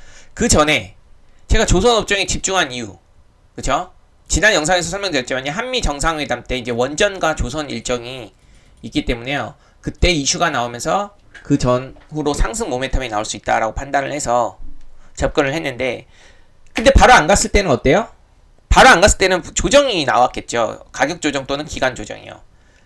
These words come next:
그래서 오늘은 제가 이제 가격 조정과 기간 조정에 대해서 한번 자세히 설명드리는 시간을 가져볼게요.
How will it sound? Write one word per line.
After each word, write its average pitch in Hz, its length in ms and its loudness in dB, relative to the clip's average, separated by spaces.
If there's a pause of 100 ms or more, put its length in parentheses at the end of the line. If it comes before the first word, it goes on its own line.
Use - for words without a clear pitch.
(1300)
그래서 214 200 6
오늘은 208 360 6
제가 165 240 0
이제 151 160 2
가격 175 340 2
조정과 185 300 -2
기간 226 400 0
조정에 175 340 -2
대해서 123 640 0
한번 143 580 2
자세히 175 300 -2
설명드리는 160 580 -6
시간을 160 320 -8
가져볼게요. 107 640 -10